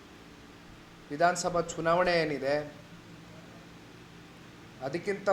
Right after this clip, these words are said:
ಪೂರ್ವದಲ್ಲಿ ಗ್ರಾಮ ಪಂಚಾಯತಿ, ಜಿಲ್ಲಾ ಪಂಚಾಯತಿ, ತಾಲೂಕು ಪಂಚಾಯತಿ ಮತ್ತು ಸ್ಥಳೀಯ ಯಾವುದೇ ಚುನಾವಣೆಗಳು ಬಂದರೂ ಕೂಡ ಪಕ್ಷ ಕಾರ್ಯಕರ್ತರ ಜೊತೆ ಇದೆ.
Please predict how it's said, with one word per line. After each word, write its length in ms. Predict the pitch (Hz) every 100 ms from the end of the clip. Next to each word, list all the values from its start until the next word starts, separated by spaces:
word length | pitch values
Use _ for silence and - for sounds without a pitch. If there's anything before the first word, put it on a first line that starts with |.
| -
ಪೂರ್ವದಲ್ಲಿ 560 | 185 185 185 185 190 180
ಗ್ರಾಮ 280 | 165 170 170
ಪಂಚಾಯತಿ, 520 | 180 175 180 175 185 180
ಜಿಲ್ಲಾ 280 | 156 170
ಪಂಚಾಯತಿ, 580 | 170 175 170 180 170 180 175
ತಾಲೂಕು 360 | 160 160 165 170
ಪಂಚಾಯತಿ 560 | 170 170 165 165 165 196
ಮತ್ತು 320 | 170 170 185 127 - - - - - - - - - - - -
ಸ್ಥಳೀಯ 500 | - - 160 160 190 185
ಯಾವುದೇ 380 | 165 151 170 196 196
ಚುನಾವಣೆಗಳು 680 | 196 180 180 180 175 175 170
ಬಂದರೂ 320 | 156 160 160
ಕೂಡ 240 | - 160 175 180 180 - - - - - - - - - - - - -
ಪಕ್ಷ 300 | 156 147 - 190 190 190 185
ಕಾರ್ಯಕರ್ತರ 560 | 165 175 175 175 165 160
ಜೊತೆ 280 | 160 165 156
ಇದೆ. 220 | 156 170